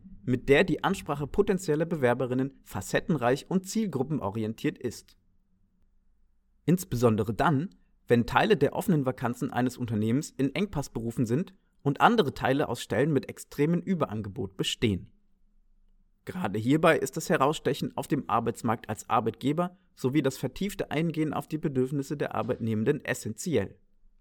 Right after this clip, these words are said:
Zweitens, Corona beschleunigt H-R-Prozesse.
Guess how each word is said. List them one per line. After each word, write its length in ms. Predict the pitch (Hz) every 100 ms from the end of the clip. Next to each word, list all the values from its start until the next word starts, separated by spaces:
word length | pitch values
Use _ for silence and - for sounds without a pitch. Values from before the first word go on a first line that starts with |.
| _ _ _ _ _ _ _ _ _ _ _ _ _ _ _ _ _ _ _
Zweitens, 720 | - - 107 117 190 220 - -
Corona 380 | 123 113 135
beschleunigt 580 | 165 - 107 104 123 -
H-R-Prozesse. 880 | 180 - 117 - 127 - 95 -